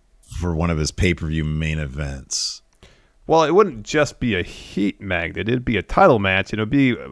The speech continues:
Speaker 2: M J F would win the title, and he's been doing, like, really good work for the better part of three years. It's not like it's, it's, it's, you know, some guy off the street they bring in to beat Punk to get heat in his hometown. This is M J F, man.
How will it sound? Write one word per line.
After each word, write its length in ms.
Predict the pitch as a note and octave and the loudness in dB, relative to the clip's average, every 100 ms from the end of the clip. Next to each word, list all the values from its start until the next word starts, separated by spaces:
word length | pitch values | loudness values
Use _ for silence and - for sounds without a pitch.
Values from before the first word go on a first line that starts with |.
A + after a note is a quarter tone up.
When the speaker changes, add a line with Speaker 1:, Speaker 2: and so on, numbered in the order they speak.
| F2 - - | -16 -18 -2
Speaker 2:
M 160 | C#3 | -2
J 140 | C3 C3+ | 4 4
F 140 | C3+ | 6
would 80 | G#2+ | 2
win 160 | G2+ G#2+ | 0 0
the 80 | F#2 | -2
title, 320 | - A#2+ F2+ | 2 2 2
and 100 | F#2+ | -2
he's 120 | A#2+ | -4
been 120 | G#2+ | -4
doing, 200 | G2 G#2+ F#2+ | -2 -2 -2
like, 140 | E2+ | 0
really 200 | A2 G2 | 0 0
good 140 | E2+ | 0
work 220 | F2 D3 - | 0 -2 -2
for 320 | E2+ D#2+ - - - - | -10 -10 -14 -20 -20 -18
the 80 | - | -4
better 180 | G2 - | -2 2
part 200 | - E2+ | 2 2
of 60 | D#2 | -2
three 240 | A2 F#2 | -4 0
years. 320 | G#2+ C3+ G2+ | 4 4 4
It's 80 | F#2 | 0
not 160 | C3 A#2 | -2 2
like 180 | G#2 B2 | 2 2
it's, 300 | A2+ - - | -4 -8 -10
it's, 300 | G2 - - | -10 -10 -8
it's, 360 | A2 - - - | -8 -8 -14 -10
you 100 | A2 G2+ | -4 0
know, 160 | G2 | 0
some 200 | F#2+ F#2+ | -2 -4
guy 240 | E2+ G2 A2+ | -2 4 6
off 240 | A2 - | 6 2
the 80 | E2 | -6
street 380 | - - D#3+ - | -8 0 0 2
they 140 | G2+ | 0
bring 240 | F#2 G2+ F#2+ | 2 0 0
in 100 | F#2+ | 0
to 60 | F2+ | 0
beat 220 | A2 - | -2 4
Punk 240 | - A#2+ | 4 4
to 80 | - | 0
get 200 | F2 G#2 | -2 -2
heat 280 | - A#2+ - - - - | 0 -2 -2 -8 -14 -6
in 140 | G2 G2 | -2 -2
his 140 | F#2 | 2
hometown. 580 | A2+ E2 - F#3 C3+ C#3 | 2 2 4 6 6 4
This 80 | G3 | 4
is 60 | |
M 120 | C3 A2 | 4 6
J 200 | A#2+ A3 | 6 8
F, 200 | B3+ - | 6 4
man. 320 | G2 B2+ | 0 0